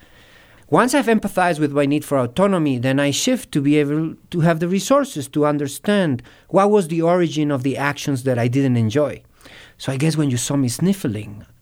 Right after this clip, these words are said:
you felt really concerned and offered something that you thought could be useful for me. The person says, "Yes, thank you, that was my intention." And then I shifted now to sharing with them how I would like to receive their gifts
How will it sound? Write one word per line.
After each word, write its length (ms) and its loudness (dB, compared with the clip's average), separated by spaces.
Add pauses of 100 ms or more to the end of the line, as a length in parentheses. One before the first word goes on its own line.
(480)
you 120 -6
felt 320 -4
really 160 -2
concerned 680 -2
and 120 0
offered 300 -2
something 480 -2
that 180 -2
you 60 -2
thought 360 0
could 160 -4
be 100 0
useful 420 -4
for 240 -10
me. 260 -14 (1040)
The 80 -20
person 340 -6
says, 320 -8
"Yes, 280 -2
thank 260 -6
you, 60 -4
that 160 -2
was 120 -2
my 100 -2
intention." 540 -6 (540)
And 180 4
then 140 4
I 60 2
shifted 520 0
now 520 2
to 340 0 (240)
sharing 480 2
with 240 -2
them 400 0 (360)
how 360 0
I 160 2
would 220 0
like 260 0
to 100 -8
receive 420 -4
their 160 0
gifts 540 -4